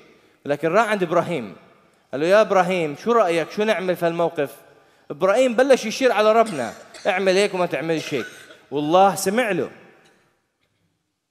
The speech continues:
اليوم أحبائي، الله يريدنا أصدقاء، الله يريدنا قريبين منه، الله يريد طاعتنا إله. لأنه لما نسمع الله ونعمل،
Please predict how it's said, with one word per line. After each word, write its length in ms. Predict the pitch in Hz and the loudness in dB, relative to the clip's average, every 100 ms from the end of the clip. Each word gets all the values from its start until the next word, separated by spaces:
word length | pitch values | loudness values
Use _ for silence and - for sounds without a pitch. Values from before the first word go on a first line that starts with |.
| _ _ _ _ _ 139 | _ _ _ _ _ -6
اليوم 440 | 151 190 196 175 | 0 2 2 0
أحبائي، 680 | 135 156 131 170 127 131 123 | -4 -6 0 0 0 -2 -4
الله 340 | 143 151 185 | -2 0 0
يريدنا 480 | 156 151 180 165 147 | 0 -4 -4 -4 -4
أصدقاء، 600 | 147 123 143 - 165 123 - - - _ _ _ - | -4 -4 -8 -6 -4 -4 -8 -20 -20 _ _ _ -10
الله 340 | 131 143 180 190 | -6 0 2 2
يريدنا 540 | 185 170 185 208 190 | 0 -2 -2 -2 -4
قريبين 600 | - 170 165 175 190 170 | -2 -2 0 -2 -2 -4
منه، 380 | 175 156 120 85 _ _ _ - | -6 -6 -10 -12 _ _ _ -10
الله 180 | 135 175 | -2 -2
يريد 300 | 165 170 196 - | 0 -2 -2 0
طاعتنا 600 | 170 139 175 - 156 143 | 0 0 -2 -4 -6 -4
إله. 180 | 135 101 - - _ _ _ _ - | -4 -6 -12 -20 _ _ _ _ -2
لأنه 320 | 160 185 175 | 2 2 2
لما 240 | 175 165 | 0 0
نسمع 440 | 175 220 185 180 151 | -2 -2 -2 0 0
الله 300 | 160 185 160 | 2 2 2
ونعمل، 680 | 156 185 170 185 214 247 | 0 0 0 2 0 0